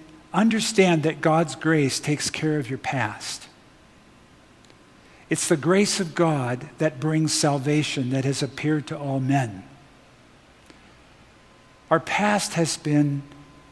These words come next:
forgiven. We still have a memory of it, don't we? I can still think back when my wife and I went to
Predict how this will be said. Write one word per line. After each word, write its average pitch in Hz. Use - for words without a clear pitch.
forgiven. 143
We 160
still 202
have 190
a 190
memory 185
of 143
it, 147
don't 160
we? 123
I 147
can 175
still 190
think 185
back 180
when 156
my 147
wife 156
and 156
I 156
went 156
to 143